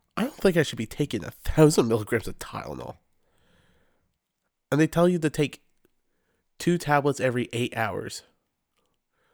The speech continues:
So in a full twenty-four hour span, I'm supposed to have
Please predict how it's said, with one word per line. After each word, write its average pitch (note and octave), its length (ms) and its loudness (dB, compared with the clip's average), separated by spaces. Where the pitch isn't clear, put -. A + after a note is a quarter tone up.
So - 80 2
in D#3 80 6
a C3+ 60 4
full - 360 2
twenty-four D3+ 1120 0
hour A#2+ 220 2
span, G#2+ 420 -4
I'm A#2+ 100 -6
supposed A#2+ 280 -4
to A#2 60 0
have - 100 -6